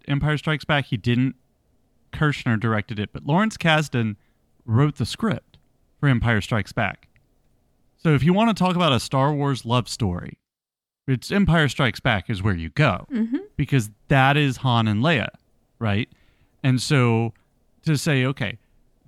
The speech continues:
Speaker 1: this needs to have a romance writer attached to it," that would have been preferable. But Kasdan certainly wasn't a romance writer. He's best known for co-writing Empire,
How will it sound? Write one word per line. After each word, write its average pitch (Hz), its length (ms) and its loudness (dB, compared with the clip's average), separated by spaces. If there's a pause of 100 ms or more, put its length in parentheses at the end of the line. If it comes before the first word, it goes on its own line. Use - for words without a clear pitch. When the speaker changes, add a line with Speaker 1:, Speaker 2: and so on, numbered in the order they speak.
Speaker 1:
this 156 320 0
needs 139 260 2
to - 100 -2
have 120 140 2
a 117 80 0
romance 113 480 2
writer 95 240 0
attached 170 460 -2
to 101 160 2
it," 95 140 -2 (320)
that 107 120 0
would 127 140 2
have 160 60 0
been 123 160 2
preferable. 98 720 0 (600)
But 190 540 0 (400)
Kasdan 143 480 2
certainly 113 320 -2
wasn't 143 500 2
a 104 100 2
romance 85 520 -2
writer. 82 300 -4
He's 104 240 -6
best 123 400 0
known 104 380 2
for 104 600 0 (400)
co-writing 110 680 2 (480)
Empire, 98 600 0